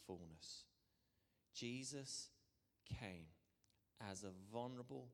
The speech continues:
little baby, born to someone that wasn't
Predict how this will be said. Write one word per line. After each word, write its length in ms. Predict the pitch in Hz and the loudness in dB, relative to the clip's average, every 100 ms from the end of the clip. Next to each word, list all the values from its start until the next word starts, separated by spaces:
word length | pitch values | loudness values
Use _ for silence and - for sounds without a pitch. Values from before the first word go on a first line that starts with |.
| - | -6
little 400 | 110 127 - - | 0 0 0 -6
baby, 520 | - 92 90 82 87 85 - _ _ _ - 101 | -4 -2 -4 -6 -12 -14 -20 _ _ _ -16 2
born 380 | 117 117 117 117 117 - - - - - - _ - | 6 8 8 4 -2 -12 -20 -20 -20 -20 -20 _ -4
to 80 | 104 | 0
someone 500 | - 120 123 120 110 | 4 4 4 2 0
that 120 | 107 | 0
wasn't 320 | 113 117 127 | 2 2 2